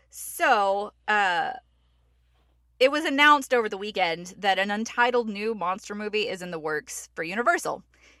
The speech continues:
It's being referred to as Untitled Monster Project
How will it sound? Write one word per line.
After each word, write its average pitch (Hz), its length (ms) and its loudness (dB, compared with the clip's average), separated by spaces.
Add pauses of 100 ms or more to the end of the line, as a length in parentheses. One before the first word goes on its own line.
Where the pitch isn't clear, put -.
It's 190 200 -8
being 233 240 -4
referred 262 420 0
to 269 220 -4
as 240 340 2 (160)
Untitled 247 520 2
Monster 202 340 0
Project 151 580 -2